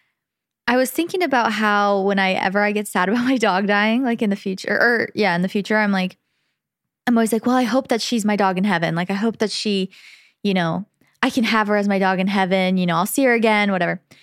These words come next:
And then I was telling Nick the other day, actually, it's kind of weird that when we feel like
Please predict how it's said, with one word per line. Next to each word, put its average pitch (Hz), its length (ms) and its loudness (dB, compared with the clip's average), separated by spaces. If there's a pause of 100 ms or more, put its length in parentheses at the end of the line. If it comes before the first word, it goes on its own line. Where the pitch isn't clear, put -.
(480)
And 226 220 2
then 214 100 2
I 208 80 2
was 214 120 -2
telling 247 220 0
Nick 214 140 -2
the 214 80 -2
other 196 120 0
day, 185 120 2
actually, 311 560 -2
it's - 400 -4 (100)
kind 254 280 0
of 262 120 -2
weird 214 300 0
that 185 200 0
when 196 200 0
we 190 180 0
feel 196 400 -4
like 175 340 -2